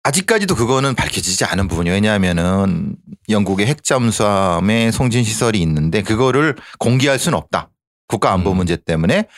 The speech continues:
Speaker 1: 그래도 그러면은 옆에서 죽어가는 그 마을 주민에 대한 대책을 세워줘라. 근데 대책을 세울 근거가 없다.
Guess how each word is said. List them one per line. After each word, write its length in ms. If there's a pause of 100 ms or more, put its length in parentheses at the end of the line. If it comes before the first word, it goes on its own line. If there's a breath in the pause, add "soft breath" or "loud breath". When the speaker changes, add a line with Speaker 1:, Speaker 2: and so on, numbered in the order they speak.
(180 loud breath)
Speaker 1:
그래도 400
그러면은 540 (920 loud breath)
옆에서 540 (160)
죽어가는 760 (120)
그 80
마을 240
주민에 360
대한 160
대책을 440
세워줘라. 680
근데 160
대책을 420
세울 180
근거가 300
없다. 440